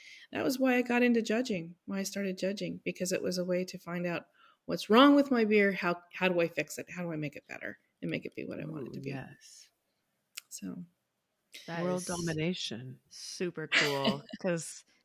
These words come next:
Speaker 3: may-, I'm like, "Maybe I should do that." 'Cause I, I don't know. I, I'm at the, I am at, you,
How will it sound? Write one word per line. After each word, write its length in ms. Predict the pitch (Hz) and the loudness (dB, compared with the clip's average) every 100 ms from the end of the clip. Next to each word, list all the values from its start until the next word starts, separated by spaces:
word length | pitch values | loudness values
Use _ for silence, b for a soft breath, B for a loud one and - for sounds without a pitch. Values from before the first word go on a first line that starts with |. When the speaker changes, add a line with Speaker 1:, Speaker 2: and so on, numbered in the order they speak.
| _ _ _ - | _ _ _ 0
Speaker 3:
may-, 220 | 165 196 | 4 6
I'm 100 | 214 | 6
like, 240 | 208 202 - | 4 2 2
"Maybe 340 | 165 392 427 | 2 4 2
I 200 | - 196 | 0 -6
should 320 | 311 - 185 - | -6 -6 -8 -2
do 220 | 175 165 | 0 2
that." 400 | 151 143 143 - | 2 0 0 -4
'Cause 160 | - 202 | -8 0
I, 340 | 208 214 220 - | 2 4 0 0
I 100 | 254 | -2
don't 140 | 196 | 0
know. 100 | 156 | 2
I, 380 | 151 151 190 196 - b b b b | 2 2 2 -2 -8 b b b b
I'm 160 | 190 254 | 4 6
at 120 | 247 | 6
the, 160 | 185 151 | 6 8
I 80 | |
am 160 | 185 226 | 8 6
at, 120 | - | 0
you, 260 | 180 226 | -2 -2